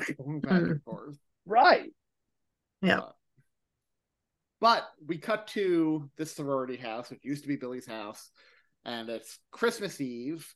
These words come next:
Speaker 1: and the girls, for some reason, are still planning on going home. They haven't gone home yet, for whatever reason. But they're all getting ready for their secret Santa gift exchange. Um, but our house mother, Missus, uh, McHenry,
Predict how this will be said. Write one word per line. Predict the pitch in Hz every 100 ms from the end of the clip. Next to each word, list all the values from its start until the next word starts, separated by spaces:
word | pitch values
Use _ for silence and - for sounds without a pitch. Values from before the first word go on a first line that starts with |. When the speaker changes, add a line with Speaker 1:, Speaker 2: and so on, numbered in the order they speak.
| _
Speaker 1:
and | 123 120 135
the |
girls, | 139 135 135 139
for | 131
some | 135 123
reason, | 120 127 135 131
are | 120
still | - 135
planning | 120 123 113 113
on | 110
going | 101 101
home. | 139 139 143
They | 101
haven't | 101 95
gone | 90
home | 95 135 120
yet, | 107 117 _
for | 82
whatever | 87 - 67
reason. | 87 - 127 143 _ _ _
But | -
they're | 127
all | 170
getting | 165 165 147
ready | 147 147
for | 135
their | 107
secret | - 185 185 175 185 180
Santa | - 139 139 123 -
gift | 139 139 139
exchange. | - - 135 131 127 127 131 - _ _ _ _ -
Um, | 110 110 107 98 98 117 _ _ _ _ - -
but | 139 127 -
our | 127 117
house | 160 151 147 - - - _
mother, | 127 127 127 117 117 113 113 113 113
Missus, | 120 117 - 113 107 107
uh, | 101 98
McHenry, | - - 143 139 131 123 127 131 135